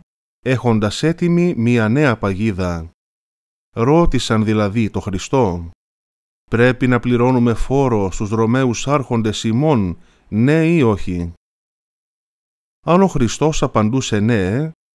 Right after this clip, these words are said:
οι Φαρισαίοι θα τον κατηγορούσαν ότι αντιτίθεται στον νόμο του Μωυσέως,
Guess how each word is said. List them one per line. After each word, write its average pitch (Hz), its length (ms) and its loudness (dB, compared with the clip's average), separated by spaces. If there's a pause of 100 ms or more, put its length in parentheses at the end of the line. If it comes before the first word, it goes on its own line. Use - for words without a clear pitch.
(240)
οι 127 60 -2
Φαρισαίοι 127 680 2
θα 151 140 -4
τον 131 140 0
κατηγορούσαν 120 920 -2
ότι 104 680 -2 (280)
αντιτίθεται 110 1080 0
στον 107 320 0
νόμο 151 340 2
του 131 120 -4
Μωυσέως, 107 960 -2